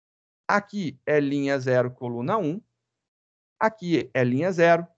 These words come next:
coluna dois. Nessa de baixo é linha um, coluna zero. Aqui é linha um, coluna um, linha um, coluna dois. Nesse outro daqui é a linha dois,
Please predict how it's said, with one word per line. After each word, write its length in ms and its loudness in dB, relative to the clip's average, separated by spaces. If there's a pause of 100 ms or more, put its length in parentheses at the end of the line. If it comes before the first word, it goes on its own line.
(180)
coluna 340 -2
dois. 440 -6 (1400)
Nessa 300 4
de 80 -8
baixo 500 0 (380)
é 100 6
linha 400 2
um, 420 0
coluna 460 0
zero. 280 2 (1080)
Aqui 360 0
é 60 4
linha 280 -4
um, 180 -2
coluna 460 -4
um, 240 -4 (840)
linha 320 0
um, 200 2
coluna 360 -2
dois. 400 -2 (1500)
Nesse 420 2
outro 320 0
daqui 500 -2 (280)
é 160 6
a 100 6
linha 400 0
dois, 580 0